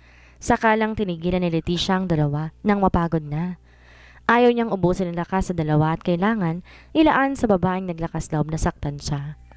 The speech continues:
Nakangising inayos niyang magulong buhok bago marahang lumapit kay Rosalyn. Kahit magpumiglas to, hindi makakawala dahil hawak ng dalawang lalaki. "Shit!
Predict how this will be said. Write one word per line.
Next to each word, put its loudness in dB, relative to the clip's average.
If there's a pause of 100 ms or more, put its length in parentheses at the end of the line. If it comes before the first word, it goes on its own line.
(540)
Nakangising -2
inayos -2
niyang 0
magulong 0
buhok -4 (320)
bago 2
marahang -2
lumapit 0
kay -2
Rosalyn. -6 (580)
Kahit 0
magpumiglas 0
to, 6
hindi -4
makakawala -4 (320)
dahil 4
hawak 2
ng -4
dalawang 2
lalaki. -6 (400)
"Shit! -2